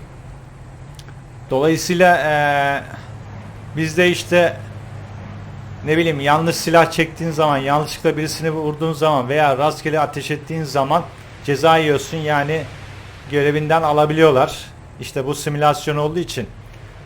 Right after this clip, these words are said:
e, gerçeğe yakın bir şey yapmışlar. Dolayısıyla kafamıza göre takılamıyoruz. Hani kurallara biz de uymak zorundayız. Sinyalimizi verelim yine. E, trafik çevirme noktasına gidiyoruz.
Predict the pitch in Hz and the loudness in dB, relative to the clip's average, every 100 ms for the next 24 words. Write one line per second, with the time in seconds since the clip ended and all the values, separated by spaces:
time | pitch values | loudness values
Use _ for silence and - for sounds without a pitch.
0 | - 120 120 117 131 131 127 139 135 135 | -10 -4 -4 2 2 2 2 0 0 -2
1 | 135 123 143 135 - - - 160 160 135 | -6 -4 0 0 0 -6 -4 -4 -2 -2
2 | 143 151 175 151 131 135 139 147 143 147 | -2 -2 -2 -2 -2 -4 -4 -4 -2 0
3 | 151 147 135 147 147 110 127 - - - | 0 -2 -2 0 -2 -2 -4 -8 -14 -16
4 | - - - - - - - 120 127 - | -18 -18 -18 -18 -18 -18 -8 -4 -4 -2
5 | 139 139 143 147 143 131 147 151 135 139 | 0 2 2 0 -2 0 0 2 0 0
6 | 139 - 131 113 110 143 - - 123 127 | 0 0 -2 -2 -2 -4 -6 -8 -4 -4
7 | 127 123 135 131 113 110 135 147 - - | -4 -4 -2 -2 -2 -4 -4 -6 -10 -18
8 | - - - - - - - - - - | -18 -18 -18 -16 -18 -18 -18 -18 -16 -6
9 | 123 123 127 127 131 127 135 139 147 - | -2 2 4 2 0 -4 -2 -2 -4 0
10 | 156 151 160 156 151 156 - 160 139 135 | 2 2 0 -2 0 -2 0 -4 0 -2
11 | 165 - | -2 -6